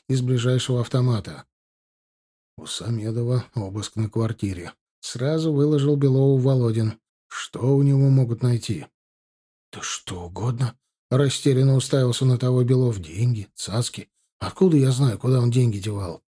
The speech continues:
И где он их держал?" Белов развёл руками.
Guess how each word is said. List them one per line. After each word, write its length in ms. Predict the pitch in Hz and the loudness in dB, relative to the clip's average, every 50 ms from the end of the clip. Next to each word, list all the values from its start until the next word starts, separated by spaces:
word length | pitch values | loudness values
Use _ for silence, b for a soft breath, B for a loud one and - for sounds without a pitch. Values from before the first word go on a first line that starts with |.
| _ _ | _ _
И 80 | - 87 | -18 -16
где 220 | 82 85 90 101 | -14 -10 -6 -2
он 200 | 110 120 127 127 | 2 2 4 4
их 60 | 120 | 4
держал?" 520 | 117 123 127 120 127 131 135 131 123 123 - _ _ _ _ _ _ _ _ _ | 4 2 2 2 2 2 2 0 0 -4 -8 _ _ _ _ _ _ _ _ _
Белов 420 | 123 117 110 107 117 127 123 - | -2 -2 0 -2 -2 -2 -2 -2
развёл 420 | 127 127 123 120 123 131 127 127 127 | -2 -2 0 0 0 0 2 2 2
руками. 580 | 127 127 120 - 135 123 113 101 92 80 76 | 0 0 0 0 0 0 0 -2 -4 -8 -10